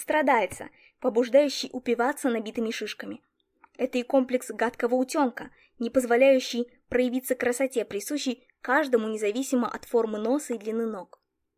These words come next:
Само по себе чувство неполноценности не является болезнью или недостатком. Человек, в отличие от животных, рождается слабым, беззащитным и беспомощным, то есть с момента рождения постоянно испытывает недостаточность своих сил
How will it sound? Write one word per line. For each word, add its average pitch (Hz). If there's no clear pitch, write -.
Само 277
по 294
себе 269
чувство 254
неполноценности 247
не 262
является 269
болезнью 226
или 226
недостатком. 233
Человек, 233
в 254
отличие 240
от 220
животных, 226
рождается 277
слабым, 226
беззащитным 240
и 262
беспомощным, 254
то 262
есть 247
с -
момента 262
рождения 226
постоянно 277
испытывает 254
недостаточность 254
своих 202
сил 311